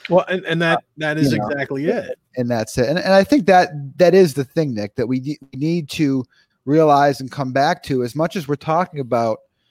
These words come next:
Speaker 2: total transformation, that we're not talking about anything that's works-based, because that's where people get, have a hard time. We're, what we're talking about, I think,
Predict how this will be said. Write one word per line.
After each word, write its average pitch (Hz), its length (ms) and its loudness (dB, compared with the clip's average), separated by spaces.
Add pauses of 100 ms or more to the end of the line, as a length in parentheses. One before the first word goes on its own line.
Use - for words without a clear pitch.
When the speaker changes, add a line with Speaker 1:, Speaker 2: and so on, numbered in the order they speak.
(560)
Speaker 2:
total 196 300 2
transformation, 139 1040 -6 (840)
that 127 360 2 (460)
we're 127 140 0
not 165 320 0
talking 185 400 -2
about 120 460 2 (920)
anything 175 460 -2
that's 143 400 -2 (280)
works-based, 127 1120 -2
because 131 280 -4
that's 175 240 0
where 277 180 -2
people 196 340 -4
get, 180 220 0
have 180 120 0
a 180 80 2
hard 180 240 0
time. 165 360 -4
We're, 147 160 -2 (380)
what 190 120 -2
we're 196 80 0
talking 302 440 -2
about, 160 320 2 (120)
I 156 120 2
think, 196 560 -4